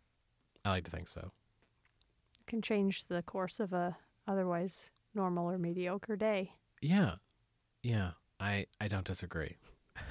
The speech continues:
Speaker 1: Well, we're back. This is
Speaker 2: We're back.
Speaker 1: episode four.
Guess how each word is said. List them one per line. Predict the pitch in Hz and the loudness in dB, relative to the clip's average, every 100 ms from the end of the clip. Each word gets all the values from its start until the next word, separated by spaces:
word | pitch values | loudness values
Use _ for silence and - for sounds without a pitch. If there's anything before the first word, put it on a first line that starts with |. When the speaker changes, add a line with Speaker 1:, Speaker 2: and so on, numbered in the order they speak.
| - - 640 587 - - _ - _ _ _ _ _ _ - - - _ _ | -8 -8 -16 -20 -20 -20 _ -20 _ _ _ _ _ _ -16 -16 -16 _ _
Speaker 1:
Well, | 113 98 92 _ _ _ _ _ _ _ _ _ _ _ _ _ _ - | 6 6 4 _ _ _ _ _ _ _ _ _ _ _ _ _ _ 2
we're | 107 | 6
back. | 98 80 - - _ _ _ _ _ _ - | 8 6 2 -16 _ _ _ _ _ _ -2
This | 101 | 2
is | 98 | 4
Speaker 2:
We're | |
back. | 98 | 4
Speaker 1:
episode | 104 95 | 2 0
four. | - 87 78 | 0 -2 -2